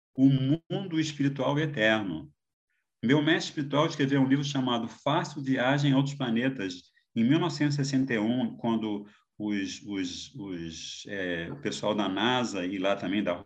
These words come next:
Rússia, esqueci o nome lá, começaram a mandar foguetes pro, pro, pra fora do planeta Terra, pra fazer as, as suas pesquisas, é, espaciais e tudo.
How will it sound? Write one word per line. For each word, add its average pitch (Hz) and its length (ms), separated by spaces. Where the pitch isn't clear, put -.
Rússia, 135 240
esqueci - 360
o 101 60
nome 95 180
lá, 143 340
começaram 127 400
a 127 40
mandar 113 260
foguetes 107 640
pro, 90 440
pro, 90 480
pra 101 160
fora 107 260
do 95 260
planeta 101 360
Terra, 110 440
pra 95 140
fazer 98 320
as, 98 240
as 98 120
suas 101 200
pesquisas, 92 840
é, 92 100
espaciais 98 840
e 87 80
tudo. 90 560